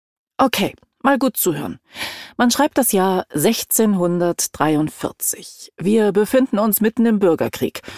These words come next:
kurz vor der Belagerung von Gloucester. An irgendeinem Punkt und aus unerfindlichen Gründen verlässt Captain Edmund Lacey die Stadt und kommt hierher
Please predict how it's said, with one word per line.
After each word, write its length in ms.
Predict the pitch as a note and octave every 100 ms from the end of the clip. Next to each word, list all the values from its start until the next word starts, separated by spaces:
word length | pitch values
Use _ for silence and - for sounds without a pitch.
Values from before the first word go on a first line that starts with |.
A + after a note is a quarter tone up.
| - -
kurz 240 | - C#4+ -
vor 140 | G#3+
der 80 | G3
Belagerung 560 | D3+ C#3+ E3 E3+ C#3+ D#3+
von 180 | E3 C#3+
Gloucester. 500 | C#3 - - - - _ _ _
An 120 | A#3+
irgendeinem 600 | - D#4 D4+ D4+ D3+ D3+
Punkt 640 | C3 - F#3 F#4 - - -
und 260 | - D3+ -
aus 180 | C3+ B2
unerfindlichen 840 | - F#3 E3 - F#3 E3 D#3 C#3+
Gründen 420 | C3+ G#3+ A#3+ C4+ - - - - _
verlässt 560 | - G3 G#3 - - -
Captain 460 | - G3+ _ G#3+
Edmund 420 | G3 F3 - E3 D#3
Lacey 340 | D#3+ F3 F3
die 100 | D3+
Stadt 360 | - G#3+ E4+ F#3
und 240 | F3 -
kommt 240 | F#3 F3
hierher 480 | G3+ F3 E3+ D3 A2+